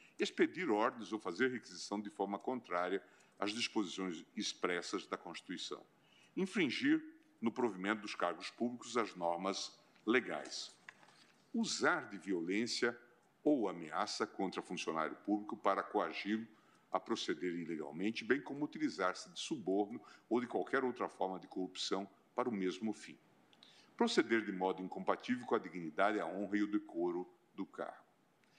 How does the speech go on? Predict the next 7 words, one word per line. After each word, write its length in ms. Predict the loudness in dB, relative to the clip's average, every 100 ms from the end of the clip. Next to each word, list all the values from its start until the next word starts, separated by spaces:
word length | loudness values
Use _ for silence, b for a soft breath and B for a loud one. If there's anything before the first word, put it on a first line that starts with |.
| b b
Essas 260 | -4 -2 -2
condutas 560 | -2 0 0 0 -4
enquadram-se 680 | -4 0 2 2 -2 -6 -4
em 80 | 0
maior 400 | 2 4 4 4
ou 60 |
menor 320 | 0 -4 -8